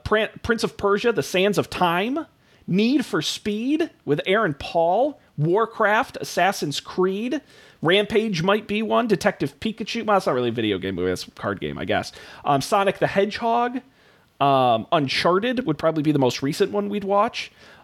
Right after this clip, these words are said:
Um, I think this is a great opportunity, Matt, to look and see, can video games be successfully made into movies? Some people posit the answer to that is an honest no. Um, and I think we could review how they've changed over time. Has the filmmaking society become more sophisticated in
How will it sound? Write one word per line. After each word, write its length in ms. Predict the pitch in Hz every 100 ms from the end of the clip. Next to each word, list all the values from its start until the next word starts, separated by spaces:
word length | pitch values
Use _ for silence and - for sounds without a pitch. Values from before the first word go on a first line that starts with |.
| _
Um, 480 | 160 156 151 147 147 - _ _ _ _
I 100 | 233
think 140 | 269
this 100 | 208
is 80 | 180
a 40 | 180
great 220 | 190 226
opportunity, 560 | 226 202 254 254 170
Matt, 320 | 127 123 127 -
to 80 | 151
look 200 | 175 208
and 120 | 190
see, 220 | - 156
can 380 | 151 - 220 311
video 280 | 208 226 233
games 300 | 175 190 -
be 140 | 240
successfully 500 | 269 - - - 254
made 120 | 262
into 160 | 311 226
movies? 340 | 277 381 117
Some 200 | - 415
people 480 | 440 415 247 185 180 _
posit 320 | - 339 370
the 160 | 208 220
answer 160 | - 294
to 80 |
that 120 | 269 202
is 120 | 151
an 80 | 139 -
honest 400 | 147 143 214 -
no. 480 | 196 269 403 82 - _ _ - - _ -
Um, 240 | 170 160
and 140 | 175 185
I 100 | 226
think 200 | 226 196
we 100 | 190
could 140 | 165
review 260 | 160 147 135
how 180 | 170
they've 180 | 226 220
changed 340 | - 185 165 156
over 120 | 143
time. 280 | - 123 120
Has 300 | 160 185 180 -
the 160 | 156
filmmaking 760 | - - 294 392 285 156 135 123
society 460 | 135 - 117 113
become 240 | 117 - 123
more 220 | 151 180
sophisticated 880 | - 147 - 294 - - 156 139 135
in 120 | 120